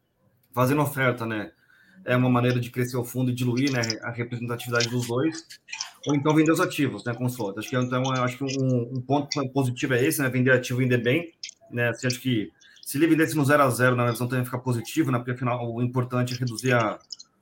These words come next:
o risco específico, né, que deu uma dor de cabeça gigante pro sag ali, né,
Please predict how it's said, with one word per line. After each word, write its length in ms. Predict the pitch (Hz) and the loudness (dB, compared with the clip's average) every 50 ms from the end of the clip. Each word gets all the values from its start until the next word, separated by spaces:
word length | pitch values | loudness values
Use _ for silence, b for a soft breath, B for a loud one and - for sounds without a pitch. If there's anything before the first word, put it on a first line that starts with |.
| _ _ _ | _ _ _
o 60 | - | -10
risco 260 | - - 143 139 - - | -6 -4 -4 -4 -4 -6
específico, 600 | - - - 120 120 - - 160 160 - - - | -6 -4 -2 -2 -2 0 2 2 2 2 0 -2
né, 180 | 117 117 117 117 | -2 -2 -2 -4
que 400 | - - 123 117 113 110 98 98 | -4 -6 -4 -2 -2 -4 -2 0
deu 120 | 120 127 | 2 4
uma 120 | 127 120 | 4 4
dor 120 | 117 123 123 | 4 4 2
de 80 | 123 | 2
cabeça 200 | 123 127 123 123 | 0 0 -2 0
gigante 400 | - 131 123 104 120 127 127 123 | 0 -2 -2 0 0 0 0 -2
pro 220 | - - 120 117 104 | -2 -4 -4 -4 -4
sag 420 | - - 117 117 123 127 123 117 | -4 -2 0 2 2 2 2 2
ali, 200 | 107 104 120 143 | 0 -2 -2 -2
né, 200 | 139 117 113 113 | -2 -4 -4 -8